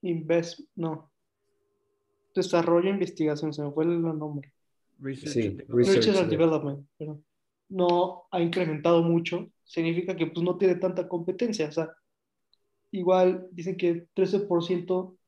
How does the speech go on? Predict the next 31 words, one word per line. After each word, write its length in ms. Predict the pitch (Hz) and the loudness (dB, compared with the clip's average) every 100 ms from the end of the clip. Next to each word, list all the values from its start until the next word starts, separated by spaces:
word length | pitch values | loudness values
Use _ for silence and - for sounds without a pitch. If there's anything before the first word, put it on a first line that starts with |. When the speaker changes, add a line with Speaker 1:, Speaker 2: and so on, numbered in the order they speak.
| _ _ _ _ _ _ _ _ _ _ | _ _ _ _ _ _ _ _ _ _
Speaker 1:
de 540 | 175 170 165 160 160 151 | 0 2 2 0 -4 -8
sus 540 | - 165 165 160 151 _ _ _ _ _ _ _ _ | -8 -6 -4 -6 -8 _ _ _ _ _ _ _ _
ventas 520 | 180 180 180 208 208 - | 0 0 2 -4 -4 -8
es 120 | 170 | -4
muy 140 | 180 | -2
bueno, 460 | 175 175 180 254 - _ _ _ _ | 0 2 0 -4 -10 _ _ _ _
porque 180 | - 170 | -8 -2
sabes 260 | 185 185 185 | 2 2 0
que, 380 | - 160 165 _ _ _ - | 0 0 -2 _ _ _ -12
pues, 140 | 170 | -10
está 260 | - 185 180 | -4 -2 0
con 140 | 208 | 0
su 140 | 180 185 | 0 0
nue-, 300 | 180 190 190 - | 2 2 2 -6
su 140 | - | -6
modelo 280 | 170 170 190 | 0 2 2
de 60 | 180 | 2
negocio 300 | 170 180 185 | 2 2 -2
normal, 380 | 165 160 175 - _ _ _ _ | 0 0 -2 -6 _ _ _ _
sus 160 | - | -2
ventas 240 | 170 170 175 | -2 0 2
van 120 | 175 | 2
Speaker 3:
Ujú. 60 | - | 0
Speaker 1:
creciendo 480 | 175 175 165 165 - _ _ _ _ | 0 0 0 -4 -14 _ _ _ _
y 80 | 190 | 0
no 80 | 185 | 0
están 260 | 185 190 | 2 0
gastando 420 | 170 165 175 170 165 | 0 0 -2 0 0
mucho 360 | 165 165 175 | -2 -2 0
en 100 | 160 | 0
su, 460 | 147 156 147 143 | -2 -6 -4 -4